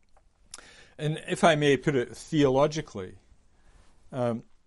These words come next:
justification, your justification and your sanctification always go together, because both depend upon you being united to this, to the one Jesus Christ.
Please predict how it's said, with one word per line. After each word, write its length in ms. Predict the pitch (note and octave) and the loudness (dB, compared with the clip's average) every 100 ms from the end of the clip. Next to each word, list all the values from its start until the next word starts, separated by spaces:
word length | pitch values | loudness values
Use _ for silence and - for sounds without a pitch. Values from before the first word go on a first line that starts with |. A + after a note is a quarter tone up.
| - - B2 | -20 -20 -12
justification, 1160 | - D#3 D3+ - - C#3+ - C#3+ B2 - G2+ G#2+ | 0 2 2 0 -2 -4 0 -2 -2 -6 -12 -10
your 160 | A#2+ A#2+ | -6 -6
justification 1000 | F#2+ C#3+ D#3 F3 D3+ - A#2+ G#2 - A2 | -2 -2 0 -4 -6 -6 -6 -6 -10 -10
and 160 | A2+ A2 | -8 -6
your 100 | A2+ | -6
sanctification 1080 | - - C#3+ D#3 - C#3 - A2+ F#2+ - A#2 | -6 -6 -6 -6 -12 -16 -14 -12 -10 -12 -10
always 520 | C3 C#3+ F3 B2+ F#2+ | -4 0 0 -2 -6
go 180 | G2 A2+ | -8 -8
together, 500 | G#2+ G#2 D3 C#3+ G2+ _ _ _ _ _ _ _ _ _ _ _ _ _ _ | -8 -8 -8 -8 -18 _ _ _ _ _ _ _ _ _ _ _ _ _ _
because 240 | C3 G#2+ | -6 -6
both 500 | G2 C#3 D3+ F3 - | 0 4 4 4 -4
depend 580 | E3 C#3+ - F3 F3+ D3+ | -8 -8 -8 -6 -6 -6
upon 380 | A#2 - A2+ G#2+ | -10 -8 -6 -6
you 120 | G2+ | -6
being 580 | F#2+ B2+ A#2 F#2+ F#2 F2+ _ _ _ _ _ _ | -6 -6 -6 -8 -14 -20 _ _ _ _ _ _
united 640 | B2 B2+ B2+ B2+ - - | -8 -4 -4 -4 -8 -10
to 120 | - | -8
this, 380 | D3 C#3 - - - | -8 -4 -6 -6 -12
to 120 | - C#3 | -14 -4
the 120 | C3+ | -4
one 440 | G#2 G#2+ A2 A#2 | -4 -6 -6 -8
Jesus 380 | G#2 G#2+ G#2 A2 | -6 -6 -6 -10
Christ. 760 | - B2+ B2 A2 - - - | -12 -12 -10 -12 -14 -16 -18